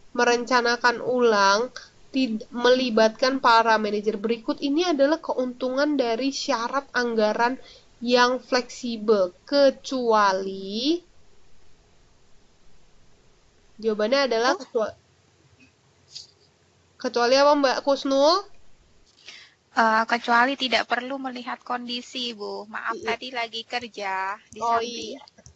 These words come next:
Speaker 1: Nggak apa-apa. Jawabannya bener ya, Mbak Kusnul ya. Jawabannya B. Nah, kita lihat di kolom komen udah ada Mbak Evi,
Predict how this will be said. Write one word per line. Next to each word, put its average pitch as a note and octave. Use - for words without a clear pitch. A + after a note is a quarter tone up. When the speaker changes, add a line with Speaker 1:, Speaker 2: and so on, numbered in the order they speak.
Speaker 1:
Nggak A3
apa-apa. G3
Jawabannya G#3+
bener B3+
ya, A#3+
Mbak A3+
Kusnul A#3
ya. G3
Jawabannya G#3+
B. F#3+
Nah, B3
kita C#4
lihat D4
di C#4
kolom C4+
komen C4
udah B3+
ada B3
Mbak A#3+
Evi, C4+